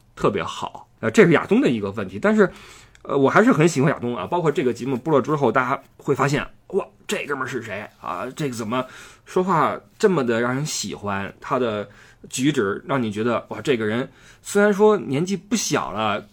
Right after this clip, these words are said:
近五十，好像五十岁了吧，但看着一点都不像，不像那个年龄段的人，而且讲话的那个温文尔雅的状态，令很多人，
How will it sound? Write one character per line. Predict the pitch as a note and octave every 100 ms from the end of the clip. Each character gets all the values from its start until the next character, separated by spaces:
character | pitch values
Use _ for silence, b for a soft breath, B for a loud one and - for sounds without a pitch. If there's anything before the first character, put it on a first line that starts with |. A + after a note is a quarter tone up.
| _
近 | - A3
五 | C3+ G#2+ G#2
十， | - -
好 | G#2+
像 | B3+
五 | C4 B2+
十 | G#2+ F3
岁 | F#3 G#3+
了 | A2+
吧， | G2 B2+ C3
但 | E3
看 | D#3+ E3
着 |
一 | F3
点 | A2+
都 | C#3+
不 | D#3
像， | - D#3 F#2+
不 | C#3
像 | E3+ D3+
那 | C3+
个 | A2+
年 | A#2 A2+
龄 | C3
段 | B2+
的 | G#2+
人， | G2 F2 C#3
而 | B2
且 | B2 F2+ - B B _
讲 | A#2+ G#2
话 | C3+ B2
的 | A#2
那 | A#2
个 | G#2 F#2+ - b
温 | C#3 C#3+
文 | C#3
尔 | C#3 C3+
雅 | G2+
的 | G2+
状 | - C#3+ A2
态， | G#2 G2+
令 | D3 B2
很 | - G2 F#2+
多 | C3
人， | C3 G2+ G2